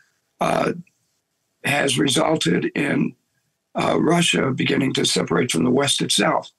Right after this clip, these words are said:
Uh, there's nothing good that can come out of that. We, we're creating new power blocks as a result of, of, of our willingness to participate in aggression.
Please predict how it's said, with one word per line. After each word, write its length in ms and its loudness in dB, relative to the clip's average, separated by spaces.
Uh, 260 0
there's 180 0
nothing 280 0
good 200 0
that 160 -4
can 120 0
come 240 0
out 140 -2
of 100 -4
that. 240 -2
We, 220 4
we're 220 2
creating 320 2
new 180 2
power 360 0
blocks 380 -4
as 180 0
a 60 0
result 440 0
of, 240 -4
of, 380 -4
of 380 -2
our 220 0
willingness 540 2
to 60 -2
participate 680 0
in 140 0
aggression. 540 0